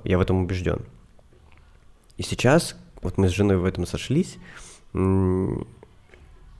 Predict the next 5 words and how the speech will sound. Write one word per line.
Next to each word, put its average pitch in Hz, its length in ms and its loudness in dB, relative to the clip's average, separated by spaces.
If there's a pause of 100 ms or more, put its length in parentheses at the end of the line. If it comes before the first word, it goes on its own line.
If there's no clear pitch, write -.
(560)
лю-, 107 200 0 (560)
может, 113 260 2
мы 101 280 0 (240)
ошибаемся, 110 600 2
но 95 320 2